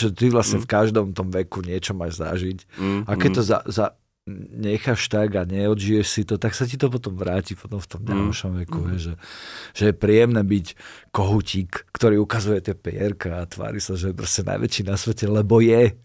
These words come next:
Speaker 1: Proste fakt
Speaker 2: <laughs>
Speaker 1: cítiš, že tam zem mu leží pri nohách a proste patrí to k istému obdobiu a je super, že to tak je,
Speaker 2: Ty si to
Speaker 1: vieš.
Speaker 2: prežiješ.
Speaker 1: Jasné,
Speaker 2: Takže máš,
Speaker 1: jasné.
Speaker 2: máš toto za sebou, hej?
Speaker 1: Počkaj, ale však to je stále, existuje, nie?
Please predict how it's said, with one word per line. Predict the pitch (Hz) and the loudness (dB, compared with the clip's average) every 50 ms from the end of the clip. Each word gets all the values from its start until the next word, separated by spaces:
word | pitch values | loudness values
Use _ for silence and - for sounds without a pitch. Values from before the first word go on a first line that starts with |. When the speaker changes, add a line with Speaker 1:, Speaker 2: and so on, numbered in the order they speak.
| _ | _
Speaker 1:
Proste | - - 113 104 - - 120 | -4 0 2 2 4 4 4
fakt | 92 - 131 - - - | 4 6 6 4 4 4
Speaker 2:
<laughs> | - 190 | 2 4
Speaker 1:
cítiš, | 131 135 139 - - 147 - 113 | 4 4 4 4 4 4 4 4
že | 120 139 | 4 4
tam | 147 123 117 113 120 117 107 98 | 6 6 6 6 4 2 2 2
zem | 139 - 123 123 127 | 4 6 6 6 6
mu | 135 131 123 117 | 6 4 6 6
leží | 110 107 110 107 110 113 | 6 6 6 6 4 2
pri | 98 - - 98 101 | 0 -2 -4 -4 -2
nohách | 101 113 101 104 107 107 98 - - - - - - - | 0 2 2 2 2 0 -2 -4 -8 -10 -10 -8 -10 -8
a | - - | -6 -4
proste | 107 107 113 - - 120 | 0 0 2 2 2 0
patrí | 120 - - 113 107 107 - 131 127 117 | 0 0 2 2 2 2 4 2 2 2
to | 120 - 104 95 | 2 0 -2 0
k | 98 | 0
istému | 107 101 - - 131 120 113 104 | 0 0 0 2 2 4 4 2
obdobiu | 95 92 95 104 104 107 117 113 110 113 110 104 104 | 2 2 2 2 2 4 2 4 6 6 6 6 4
a | 110 101 95 95 | 4 2 2 2
je | 95 95 | 0 0
super, | 85 - - - - - 123 113 110 110 95 90 90 92 90 90 92 95 | 0 0 -2 -2 0 0 0 0 2 0 0 0 -2 -4 -8 -10 -10 -10
že | 85 82 95 | -8 -6 -4
to | 87 - 107 | -2 -2 -4
tak | 92 - 92 85 | -2 -2 -4 -4
je, | 85 82 - | -4 -4 -4
Speaker 2:
Ty | 127 | -4
si | 127 90 | -4 -4
to | 87 90 85 | -4 -4 -4
Speaker 1:
vieš. | 87 | -2
Speaker 2:
prežiješ. | 87 90 87 85 85 87 82 82 87 95 | -2 -2 -2 -2 -2 -4 -6 -6 -6 -6
Speaker 1:
Jasné, | 92 98 104 107 104 104 120 123 - - 104 101 101 104 101 98 98 92 - | -2 2 4 4 6 6 4 4 2 0 -2 0 0 2 2 2 2 0 -2
Speaker 2:
Takže | - - 104 98 113 113 120 | -6 -4 0 2 4 4 4
máš, | 110 107 104 98 | 4 4 4 2
Speaker 1:
jasné. | 98 101 | 0 2
Speaker 2:
máš | 110 110 107 98 | 2 2 2 2
toto | - 107 92 98 | 2 0 0 0
za | 92 92 92 87 | 2 2 2 2
sebou, | - 92 90 90 87 87 | 2 0 0 2 0 2
hej? | 90 98 | 4 4
Speaker 1:
Počkaj, | 123 110 113 127 123 120 - - - _ - - | 4 6 6 6 4 4 2 -2 -10 _ -4 0
ale | 127 123 139 | 2 4 4
však | - - 160 - | 4 0 -2 -2
to | - 180 - - _ - _ _ | -2 -2 -2 -4 _ -20 _ _
je | - 165 156 170 | -2 0 0 0
stále, | 165 - - 190 190 202 196 170 131 120 | 0 0 2 4 4 6 6 6 6 6
existuje, | - 131 131 143 170 170 - - - 104 95 90 87 85 82 | 4 2 0 0 0 0 0 0 0 0 2 2 2 0 0
nie? | 87 90 87 90 | 0 0 0 0